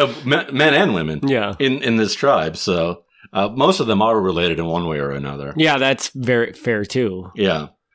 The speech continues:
Speaker 1: According to the book on Calumet County, where I took some of these stories from,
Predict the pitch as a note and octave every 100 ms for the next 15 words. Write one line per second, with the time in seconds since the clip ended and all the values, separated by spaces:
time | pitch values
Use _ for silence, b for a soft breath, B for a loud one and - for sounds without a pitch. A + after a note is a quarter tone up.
0 | b b A#2 - - D4 D4 B3 G3 F#3+
1 | D#3 A#2 A2+ C3 C3 B2+ A2+ A#2 A2 A2+
2 | G#2 G2+ F#2 F#2 F2 E2+ - F#2 - F2+
3 | E2 E2 - E2 D#2 C3 C#3+ C#3